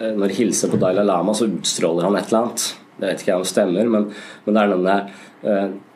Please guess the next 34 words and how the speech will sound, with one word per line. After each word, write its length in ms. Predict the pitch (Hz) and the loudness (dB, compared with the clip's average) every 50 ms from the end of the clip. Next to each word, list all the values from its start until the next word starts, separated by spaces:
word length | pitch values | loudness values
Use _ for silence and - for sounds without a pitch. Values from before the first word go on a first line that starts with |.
| 107 - - | -12 -10 -6
tryggheten, 580 | - 110 104 90 85 92 90 90 - 131 135 | -2 0 0 2 2 2 0 0 0 0 0
dette 200 | 120 110 107 107 | 0 0 0 2
å 40 | 104 | 2
hvile 280 | 107 101 90 82 82 82 | 2 2 2 2 0 0
i 40 | - | 0
seg 140 | - 101 | 0 0
selv, 400 | 95 - - 104 110 127 131 131 - - | 0 0 2 2 2 2 0 -4 -6 -6
kan 180 | - 104 98 92 | -2 -2 0 0
ha 100 | 90 90 | 0 0
en 100 | 90 95 | 0 0
veldig 240 | 98 90 80 87 90 - | 0 -2 -2 -2 -4 -4
positiv 360 | - - - - - - 95 95 | -6 -4 -4 -4 -4 -4 -4 -4
effekt, 400 | - - - 90 - - - - | -4 -4 -6 -8 -8 -8 -6 -6
eh, 380 | - - - - 95 90 90 90 - - | -6 -4 -2 0 0 0 0 -2 -2 -2
på 100 | 95 90 | 0 0
andre. 280 | 87 87 82 80 76 - - - - - - - - - - - - - - - - - - - - - - - - - - - - - - - - | 0 0 -2 -2 -4 -6 -10 -16 -20 -20 -20 -4 -2 -2 -2 -2 -6 -16 -20 -20 -20 -20 -20 -20 -20 -20 -20 -20 -20 -20 -20 -20 -20 -20 -20 -14 -8
Så 160 | 135 123 139 | -2 0 2
jeg 160 | 135 131 131 | 2 2 2
sier 220 | 120 131 120 113 107 | 4 4 4 4 4
dette 140 | 113 131 110 | 2 2 2
for 80 | 131 120 | 4 2
at 120 | 101 120 120 - - | 4 2 0 2 2
mange 380 | 131 117 110 101 101 113 123 113 - | 4 4 4 4 4 4 2 2 2
tenker 300 | 113 104 90 - 98 98 | 0 0 2 2 0 0
at, 80 | 98 - | 0 -2
eh, 220 | 135 110 104 107 110 | 0 0 0 2 2
meditasjon 800 | 117 104 98 98 - 110 107 - - - 104 104 120 131 131 131 | 2 0 0 2 0 -2 -2 -2 0 0 2 2 2 2 0 0
er 220 | - 110 92 98 | 0 0 2 2
en 80 | 107 104 | 2 2
sånn 160 | 104 113 101 95 | 2 2 2 2
derre, 220 | 87 87 95 98 101 101 - - | 4 4 4 2 2 2 0 -2
eh, 840 | 104 98 95 92 92 92 95 95 92 92 90 90 92 92 - - 95 | 0 0 2 2 2 0 0 0 0 0 0 0 -2 -4 -6 -6 -2
New 220 | 95 90 92 95 98 | 0 0 2 2 2
Age-fenomen, 960 | 85 90 90 - - - - - - - 107 95 98 101 104 117 139 147 139 | 2 0 0 -2 -2 -4 -4 -4 -2 0 0 2 2 2 2 2 2 0 -2